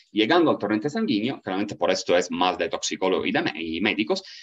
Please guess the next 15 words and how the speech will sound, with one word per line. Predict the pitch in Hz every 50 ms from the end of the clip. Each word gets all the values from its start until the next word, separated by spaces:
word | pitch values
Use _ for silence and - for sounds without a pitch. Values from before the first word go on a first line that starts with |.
| - _ _ -
puede | 170 240 233 -
llegar | 139 160 170 143 131 - - -
a | - 107 - -
cualquier | - 90 - 104 92
parte | - 80 - - 85
del | 82
cuerpo, | - 110 95 - - - 92 - -
eh, | - -
puede | - 95 90
afectar | 82 - - 95 - - 110 98 85 - -
que | - 73
sean | 69 - - 71 71 71
tejidos, | - - - - 110 107 95 101 104 -
que | - -
sean, | - - - 78 78 78 76 73 69 71